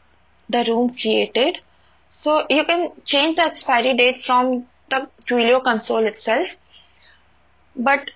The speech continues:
uh, the maximum number of days will be seven. So the room created just now will be valid till, uh, uh, one week, and after that you have to create another room. So yeah, we have,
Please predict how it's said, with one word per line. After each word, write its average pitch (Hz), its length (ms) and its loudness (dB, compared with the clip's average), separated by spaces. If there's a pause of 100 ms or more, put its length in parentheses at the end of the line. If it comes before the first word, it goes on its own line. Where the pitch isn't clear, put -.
uh, 233 520 0
the 247 180 0
maximum 311 680 0 (200)
number 247 320 2
of 254 220 2
days 240 320 2
will 240 180 2
be 247 120 0
seven. 196 520 -4 (300)
So 254 440 0 (220)
the 247 200 0
room 285 280 0 (100)
created 247 460 2
just 226 320 -4
now 285 380 0 (400)
will 233 180 2
be 254 140 4
valid 226 460 2 (200)
till, 240 340 2 (120)
uh, 226 140 0 (120)
uh, 214 220 0
one 220 300 2
week, 262 300 0 (500)
and - 140 -2
after 247 280 -4
that 269 360 0 (600)
you 247 160 0
have 233 280 0
to 254 100 0
create 240 400 -2
another 220 360 0
room. 196 260 -8 (1040)
So - 140 -2
yeah, 254 280 2
we 247 100 0
have, 247 200 0